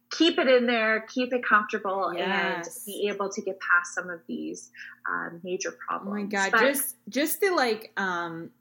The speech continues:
Speaker 2: physics of the vagina is so interesting to me.
Speaker 1: It is.
Speaker 2: Because as you
Speaker 1: Most
Speaker 2: just talked
Speaker 1: definitely.
Speaker 2: about, like, yeah, like, that first part of the vagina has pressure, so things pop out. I'm imagining, like,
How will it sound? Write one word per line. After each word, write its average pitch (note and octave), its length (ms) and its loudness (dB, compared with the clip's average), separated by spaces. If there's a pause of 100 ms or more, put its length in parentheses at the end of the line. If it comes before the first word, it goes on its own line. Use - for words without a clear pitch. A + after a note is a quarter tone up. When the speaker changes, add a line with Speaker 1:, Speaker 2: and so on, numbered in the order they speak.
(140)
Speaker 2:
physics A3+ 520 2
of G#3 140 0
the G3 80 0
vagina E3+ 680 -6
is G3 220 -2
so F#3 260 0
interesting D#3 520 -6
to - 160 -10
me. C3+ 180 -4
Speaker 1:
It G3 120 2
is. E3+ 280 2
Speaker 2:
Because B3 380 6
as A#3 200 8
you C#4 100 6
Speaker 1:
Most B3 120 4
Speaker 2:
just B3 160 2
talked G3+ 280 6
Speaker 1:
definitely. A3 80 -2
Speaker 2:
about, G#3 320 2
like, F#3 220 0
yeah, B3+ 360 4
like, F3 260 -4
that - 260 -2
first G3+ 300 -6
part F#3 140 -2
of F3 80 -2
the F#3 80 -4
vagina E3 440 -6
has E3+ 220 -6
pressure, F#3+ 460 -4
so - 160 -6
things F#3 260 -6
pop D#3+ 300 -2
out. E3+ 340 2
I'm F3+ 180 -2
imagining, E3 600 -6
like, D3+ 280 -8